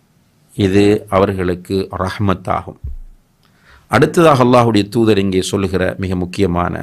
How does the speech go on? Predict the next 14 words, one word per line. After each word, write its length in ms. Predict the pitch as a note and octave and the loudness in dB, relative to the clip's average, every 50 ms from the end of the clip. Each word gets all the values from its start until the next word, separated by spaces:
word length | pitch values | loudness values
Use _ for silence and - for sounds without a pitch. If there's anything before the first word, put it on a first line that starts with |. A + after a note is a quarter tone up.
| - - _ _ | -12 -16 _ _
செய்தி 400 | - - - - G2 F#2 F2+ F2 | -10 -8 -2 0 0 2 2 0
என்னவென்றால், 640 | F2 E2+ E2+ E2+ F2 F2 E2+ E2+ F2+ F#2 G2 G2 G2 - _ _ _ _ _ _ _ _ _ _ _ _ _ _ _ | -2 -2 -2 -6 -6 -6 -4 -2 0 0 0 -2 -4 -8 _ _ _ _ _ _ _ _ _ _ _ _ _ _ _
ஒரு 180 | - - A2+ B2+ | 2 6 6 8
ஊரில் 360 | B2+ C3+ C#3+ D3+ D3 C#3 A#2 | 8 8 8 8 6 6 4
இருக்கிற 340 | G#2 G#2 G#2+ G#2 - - G2+ F2+ | 4 0 -2 -2 0 -2 -2 -2
போது 340 | F2 F#2 F#2 F2 E2 F2+ F#2 F#2+ G2 - - _ _ _ _ _ _ _ _ _ _ _ _ _ _ _ | 0 -2 -2 -2 0 0 -2 -2 -2 -6 -10 _ _ _ _ _ _ _ _ _ _ _ _ _ _ _
தாவுன் 440 | - A#2 A#2+ B2+ C3 B2+ A2+ G#2 F#2+ G2+ G2 - - _ _ _ _ | 4 4 4 4 4 2 0 0 -2 -6 -10 -16 -20 _ _ _ _
வந்துவிட்டது, 840 | - G2+ G2 G2 G2+ G2+ G#2+ G#2 F#2+ F#2+ F#2+ F#2+ - G2 F#2+ G2 F#2 F2 E2+ - _ _ _ _ _ _ _ _ _ _ _ _ - | -6 -2 0 0 2 2 0 0 0 -2 -2 0 0 0 2 2 -2 -2 -4 -10 _ _ _ _ _ _ _ _ _ _ _ _ -2
எனக்கு 460 | A2+ G#2+ A2+ C3+ C3 G#2+ - - E3 C#3 | 0 2 2 2 2 0 -4 -2 0 2
வரவில்லை 520 | A2+ A2 G#2 G2+ F#2+ F#2+ F#2 F2 F2+ F2+ - - - - - - _ _ _ _ _ _ _ _ | 2 4 2 2 2 0 -2 -2 -6 -6 -8 -12 -18 -20 -20 -20 _ _ _ _ _ _ _ _
என்று 220 | A2 G#2+ G#2+ G#2 F#2+ | -2 -2 -2 -2 -2
நான் 220 | G2 G2 F#2+ F2 | -2 -2 -2 -2
தப்பி 320 | - G2 F2+ - - A2+ G2 | -4 -6 -6 -6 -6 -4 -2
ஓடாமல், 540 | F#2 F#2 F#2 F#2 F2+ F2+ F2 F2+ G2 G#2 | -2 -2 -2 -2 -2 -2 -2 -2 -6 -6